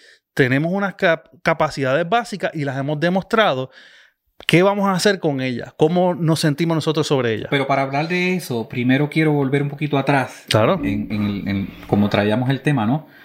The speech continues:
Speaker 2: Porque eso que, que, que vamos a discutir ahora está íntimamente ligado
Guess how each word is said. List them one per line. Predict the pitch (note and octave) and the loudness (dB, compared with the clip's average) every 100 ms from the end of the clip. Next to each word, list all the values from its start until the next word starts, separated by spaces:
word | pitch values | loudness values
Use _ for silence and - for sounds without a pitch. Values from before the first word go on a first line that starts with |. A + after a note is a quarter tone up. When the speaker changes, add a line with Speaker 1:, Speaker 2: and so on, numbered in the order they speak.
| - | -2
Speaker 2:
Porque | - A#2 A#2 B2 A#2 - - - - | 2 2 2 0 0 -10 -20 -10 0
eso | C#3+ F#3 | 2 2
que, | F3+ - - | -2 -4 -4
que, | F3 E3 D#3 D3+ D3 C#3+ | 0 2 0 0 -2 0
que | C#3 | 0
vamos | D3 D3+ | 2 2
a | |
discutir | D#3 - D3+ D3+ | 0 -2 0 2
ahora | D3+ D3+ A#2+ | 2 2 0
está | A2 C3+ D3 C#3 | -2 -2 0 -4
íntimamente | C3 C#3+ C#3 C#3+ C#3+ C3+ | -6 -4 -2 -2 -2 -2
ligado | C3 C3+ C#3+ C3 | 0 2 2 0